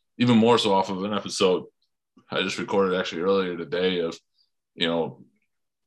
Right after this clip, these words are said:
this person worked in professional sports, made the conscious decision to move to the secondary level, which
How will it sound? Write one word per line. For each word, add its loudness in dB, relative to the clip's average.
this 0
person 4
worked 2
in -4
professional -2
sports, 0
made -2
the -8
conscious -2
decision -2
to -6
move -4
to -4
the -4
secondary 0
level, 0
which -6